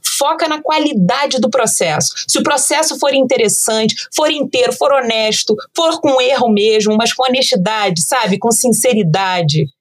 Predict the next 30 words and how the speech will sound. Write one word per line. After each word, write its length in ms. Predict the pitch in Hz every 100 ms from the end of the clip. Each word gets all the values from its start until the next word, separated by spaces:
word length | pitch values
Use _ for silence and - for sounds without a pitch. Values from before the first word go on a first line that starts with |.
| _ _ _
com, 180 | 262 254
com 140 | 254
investimento, 1120 | 269 254 196 254 - 262 214 202 226 233 - 190 -
energia, 880 | 214 233 208 170 156 202 220 180 160 - _ _ -
o 100 | 254
resultado 720 | 277 262 262 - 240 247 247 240 180
vai 320 | 220 240 262
ser 260 | - - 247
interessante. 1040 | 262 262 254 - 214 226 233 220 - - 151 135 _ _ _ _ _ _ -
Sabe? 440 | - 214 190 151 170 - -
Pode 220 | 269 262
não 100 | 277
ser 160 | 262 311
a 60 |
quinta 360 | 311 330 349 285
maravilha 520 | 277 269 233 190 254
do 80 | 254
universo, 540 | 254 226 214 220 220
mas 140 | 233 240
vai 160 | 285
ser 180 | 311 311
bom, 420 | 220 233 233 233
vai 140 | 214 226
ser 160 | -
bacana, 720 | 254 247 - 208 208 202 185 175
vai 180 | 208
ter 140 | 202 226
um 120 | 226
efeito 520 | 208 - 220 220 220
interessante. 960 | 190 143 180 165 - 143 147 135 -